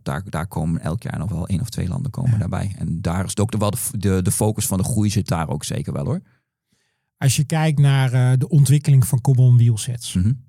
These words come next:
Speaker 2: En jullie hebben, eh, voor race drie, drie categorieën volgens mij. Hè? De, de Ra, dat is, eh,
Speaker 1: Topmodel.
Speaker 2: topmodel.
Speaker 1: De Riot zit er middenin.
Speaker 2: En de Tyro.
Speaker 1: En de Tyro.
Speaker 2: Ja.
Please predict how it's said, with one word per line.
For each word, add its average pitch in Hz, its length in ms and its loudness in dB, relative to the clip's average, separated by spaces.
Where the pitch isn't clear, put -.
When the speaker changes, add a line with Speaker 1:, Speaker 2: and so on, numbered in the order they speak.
Speaker 2:
En 120 600 0
jullie 127 360 2
hebben, 117 460 -2
eh, 113 320 -4
voor 117 380 2
race 127 560 2
drie, 156 340 2
drie 151 220 2
categorieën 120 640 -2
volgens 117 320 -4
mij. 117 180 -2
Hè? 156 160 -4
De, 117 300 0
de 123 140 4
Ra, 120 440 -2
dat 131 200 -2
is, 123 320 -2
eh, 120 340 -6
Speaker 1:
Topmodel. 98 420 -2
Speaker 2:
topmodel. 180 600 2
Speaker 1:
De 87 120 -8
Riot 90 480 -4
zit - 160 -14
er 82 60 -6
middenin. 95 300 -2
Speaker 2:
En 143 60 6
de 143 120 4
Tyro. 120 580 0
Speaker 1:
En - 80 -8
de 92 60 -6
Tyro. - 340 -10
Speaker 2:
Ja. 131 220 -12